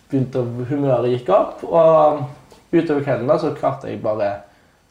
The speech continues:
så ble det kanskje litt lettere også da, på grunn av alkoholen, og <laughs> si, eh, få det ut. Og da, eh, sa jeg egentlig bare at, eh, jeg, eh, føler at jeg,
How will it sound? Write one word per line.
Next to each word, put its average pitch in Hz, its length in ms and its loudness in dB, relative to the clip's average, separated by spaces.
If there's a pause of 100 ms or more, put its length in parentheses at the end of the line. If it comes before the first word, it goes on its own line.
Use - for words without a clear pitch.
så 160 120 -4
ble 151 160 4
det 117 80 0
kanskje 135 200 -2
litt 123 100 0
lettere 131 300 -4
også 110 100 0
da, 156 120 4
på 151 120 0
grunn 139 100 -2
av 127 120 2
alkoholen, 127 540 -2
og 131 240 2 (520)
<laughs> - 460 -20
si, 123 680 -2
eh, 113 240 0 (300)
få 135 220 0
det 123 100 -2
ut. 190 440 -4
Og 143 120 -4
da, 135 340 4
eh, 131 220 -2
sa 120 300 0
jeg 104 140 -4
egentlig 104 120 -6
bare 95 260 -2
at, - 200 -12
eh, 90 280 -6 (1080)
jeg, 107 380 -8
eh, 104 240 -4
føler 104 480 -6
at 82 240 -12
jeg, 92 300 -10